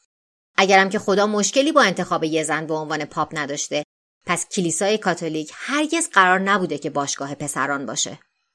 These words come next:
اما کلیسای کاتولیک از این زاویه به ماجرا نگاه نمی‌کنه. در حقیقت خیلی اخیراً اونا به یه زن اجازه دادن که در دولت واتیکان یه کرسی داشته باشه.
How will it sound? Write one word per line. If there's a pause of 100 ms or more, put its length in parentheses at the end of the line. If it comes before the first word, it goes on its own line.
(500)
اما
کلیسای
کاتولیک
از
این
زاویه
به
ماجرا
نگاه
نمی‌کنه. (540)
در
حقیقت (280)
خیلی
اخیراً
اونا
به
یه
زن
اجازه
دادن
که
در
دولت
واتیکان
یه
کرسی
داشته
باشه.